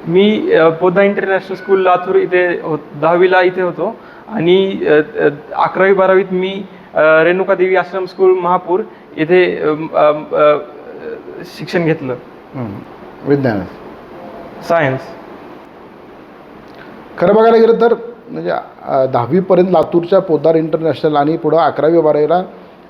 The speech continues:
Speaker 2: महापूरच्या रेणुका देवी आश्रमशाळेमध्येच तू, अ, शिक्षण घेतलेलं आहे. पृथ्वीराज हा आयआयटीला जो आता पोहोचलेला आहे, दिल्ली आयआयटीला, त्याची थोडी पार्श्वभूमी सांगतो. त्याने जेई ॲडव्हान्स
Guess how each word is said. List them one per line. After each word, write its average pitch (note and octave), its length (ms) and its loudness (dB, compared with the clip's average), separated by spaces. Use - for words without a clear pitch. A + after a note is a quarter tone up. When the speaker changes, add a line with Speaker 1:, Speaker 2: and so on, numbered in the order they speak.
Speaker 2:
महापूरच्या D3 520 0
रेणुका D#3+ 280 2
देवी G#3 180 6
आश्रमशाळेमध्येच D#3 800 0
तू, D3+ 340 -4
अ, B2+ 100 -4
शिक्षण D3 320 -4
घेतलेलं C3 320 0
आहे. A#2 460 -4
पृथ्वीराज G3 500 4
हा G#3 320 4
आयआयटीला F3 540 4
जो F#3+ 320 2
आता C3 220 -6
पोहोचलेला D#3 480 0
आहे, C#3+ 100 -2
दिल्ली C#3+ 300 -2
आयआयटीला, B2 360 -2
त्याची D3 300 -6
थोडी F3 260 -2
पार्श्वभूमी D3 420 -2
सांगतो. C3 400 -4
त्याने G3+ 160 2
जेई G3+ 440 4
ॲडव्हान्स F#3 380 4